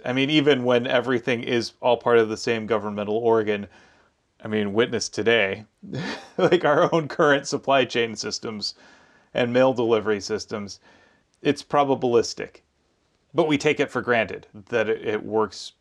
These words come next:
correctly more often than not. In this current stage of development that Temerant is in, I think it's probably about as good as it can get.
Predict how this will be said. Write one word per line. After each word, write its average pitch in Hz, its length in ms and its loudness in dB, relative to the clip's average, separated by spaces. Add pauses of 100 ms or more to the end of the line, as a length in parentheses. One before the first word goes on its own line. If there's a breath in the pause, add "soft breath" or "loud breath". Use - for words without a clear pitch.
correctly 104 760 -4
more 107 320 0
often 101 360 0
than 92 140 -12
not. 95 380 -4 (640 soft breath)
In 127 440 -4
this 120 520 0 (260)
current 151 380 0
stage 143 320 2
of 113 120 -10
development 120 800 0
that 113 200 -2
Temerant 113 580 0
is 101 180 -8
in, 104 260 -6 (300 soft breath)
I - 60 -10
think 185 200 -8
it's - 120 -8
probably 117 380 2
about 110 220 4
as 98 140 -4
good 104 180 0
as 95 160 -8
it - 120 -18
can 104 180 -18
get. - 380 -10